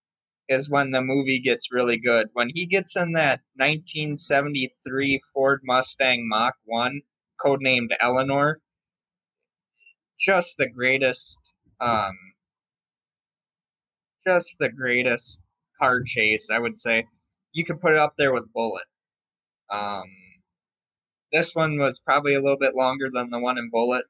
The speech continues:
but hey, it's still a good car chase, still a good movie. Um, Toby H B Halicki, or H B Toby Halicki, would l-, later be known for, um,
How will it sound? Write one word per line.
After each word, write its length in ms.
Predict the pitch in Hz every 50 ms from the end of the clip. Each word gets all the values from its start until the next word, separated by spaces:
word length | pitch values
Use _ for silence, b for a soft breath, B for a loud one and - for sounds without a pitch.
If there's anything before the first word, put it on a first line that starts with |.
| _
but 200 | - 107 107 - -
hey, 300 | 143 131 107 95 98 - _ _ _ _ -
it's 160 | 120 - -
still 220 | - - 135 123
a 60 | 123
good 240 | 120 120 120 120 -
car 200 | - 131 117 117
chase, 320 | 113 - 123 113 110 - -
still 260 | - - 120 117 113
a 60 | 110
good 180 | 107 110 107 110
movie. 380 | 107 101 98 101 95 98 - _ _ _ _ _ _ _ _ _ _ _ _ -
Um, 320 | - 120 120 110 101 95 90 92 95 - - _ _ _ _ _ _ _ _ _ _ _ _ _ _ _ _ _ _ _ -
Toby 280 | 202 208 202 202 185 180
H 280 | 180 185 180 - - -
B 200 | 175 170 147 139
Halicki, 760 | - 143 143 156 170 175 165 - - 123 120 117 120 - _ _ _ _ _ _ _ _ _ _ _ _ _ _ _ _ _ _ _ _ _ _ _ _ _ _ _ _ _ _ _ _ _ _ _ _ _ _ -
or 100 | 120 117 110
H 300 | - 156 160 160 - -
B 220 | - 151 151 143 -
Toby 320 | - 147 147 147 143 123
Halicki, 600 | 123 139 131 139 147 151 147 - 123 113 113 110 113 _ _ _ _ _ _ _ _ _
would 220 | - 143 143 139 135 135 139
l-, 220 | 139 135 135 - - _ _ _ _ _ _ _ _ -
later 380 | 147 160 170 180 180 185 180
be 180 | 165 160 156 147
known 440 | 139 135 135 143 151 160 160 165 160
for, 520 | 160 - - 143 139 135 131 131 127 123
um, 340 | 120 117 117 117 113 104 98